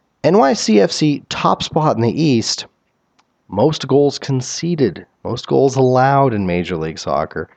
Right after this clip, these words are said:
Two more than Vancouver. Forty-three goals allowed. Forty-three four, forty-three against. Stunning numbers. New England's not good too, by the way. Remember New England came to Vancouver and got a two one victory?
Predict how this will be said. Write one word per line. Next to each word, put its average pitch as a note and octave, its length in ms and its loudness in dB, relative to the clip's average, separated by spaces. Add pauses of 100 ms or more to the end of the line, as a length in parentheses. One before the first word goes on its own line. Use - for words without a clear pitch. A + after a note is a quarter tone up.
(260)
Two D#4+ 200 0
more D#4+ 240 2
than G3+ 200 2
Vancouver. C#3+ 640 -2 (800)
Forty-three F3+ 800 2
goals A#2+ 640 2 (120)
allowed. G2 680 0 (800)
Forty-three E4 420 2
four, D#4 520 2 (360)
forty-three B2+ 880 0 (520)
against. F#2+ 640 -4 (560)
Stunning A2+ 600 0
numbers. F2+ 520 -2 (280)
New A#3 200 4
England's D4+ 380 2
not C#3+ 260 0
good A2+ 280 0
too, A#2+ 300 2
by C#2+ 200 0
the A#1 80 -6
way. C#2 300 -6
Remember D#3 340 0
New F#3+ 220 4
England C#3 340 2
came A2 220 0
to G2+ 80 0
Vancouver G2 500 -2
and F2+ 80 -2
got F2 160 -2
a E2+ 60 -4
two - 180 -2
one F#2 200 0
victory? F2+ 440 -4